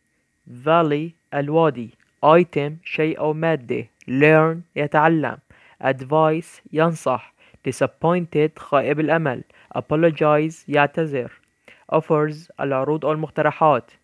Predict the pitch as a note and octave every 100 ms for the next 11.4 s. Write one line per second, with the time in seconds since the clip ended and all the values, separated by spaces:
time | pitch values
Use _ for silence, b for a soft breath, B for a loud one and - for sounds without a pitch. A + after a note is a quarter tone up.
0 | _ _ B2+ D#3 E3+ D3+ C#3+ D#3 - -
1 | C#3+ C3+ D3+ D3 D3+ D#3 D3+ - _ b
2 | b D3 D#3 E3+ C3+ C3+ D3+ _ _ C#3
3 | C#3 - D#3 C#3+ A2+ - _ b b -
4 | D#3 - D3 D3+ E3 _ - A#2+ C#3 C#3
5 | D3+ C#3+ D3 D3 E3 D#3 - - _ _
6 | b b b b b b b b b b
7 | - C#3 E3+ G3 D#3+ - - C#3+ - D#3
8 | D#3 E3 E3+ C#3 A#2+ _ - C3+ D3 D3
9 | E3 F3 D#3+ D3+ E3 _ D3 D3+ D#3 D3
10 | D3+ D3 _ _ _ _ _ _ _ _
11 | - C#3+ D#3+ E3